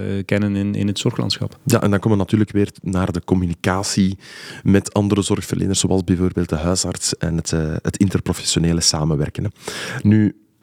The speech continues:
Speaker 2: om al die diensten waar dat we hier al hebben over besproken en hebben aangehaald te kunnen aanbieden, zal de apotheker natuurlijk meer tijd moeten maken voor de zorg, hè, dat veronderstel ik toch. Hoe gaan we die tijd dan juist gaan creëren?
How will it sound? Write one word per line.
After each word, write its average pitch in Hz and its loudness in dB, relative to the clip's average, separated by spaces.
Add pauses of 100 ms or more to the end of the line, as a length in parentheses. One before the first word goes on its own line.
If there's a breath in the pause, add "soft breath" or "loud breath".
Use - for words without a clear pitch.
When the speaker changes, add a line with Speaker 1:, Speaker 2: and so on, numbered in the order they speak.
(580)
Speaker 2:
om 101 4
al 113 4
die 117 0
diensten 92 0 (160)
waar 92 0
dat 87 2
we 87 2
hier 87 0
al 82 -2
hebben 82 0
over 80 0
besproken 95 0
en 82 -2
hebben 76 -4
aangehaald 104 -2 (280 loud breath)
te - -2
kunnen 92 2
aanbieden, 131 2 (180)
zal 85 0
de - -2
apotheker - -2
natuurlijk 104 0 (240)
meer 80 0 (220)
tijd 69 0
moeten 92 2
maken 113 0
voor 92 2
de 78 0
zorg, 76 -2
hè, 69 0
dat 73 -4
veronderstel 80 0
ik 147 0
toch. - 0 (680 loud breath)
Hoe - 4
gaan 73 0
we 71 0
die 73 0
tijd 85 2
dan 80 0
juist 76 0
gaan 78 -6
creëren? 95 0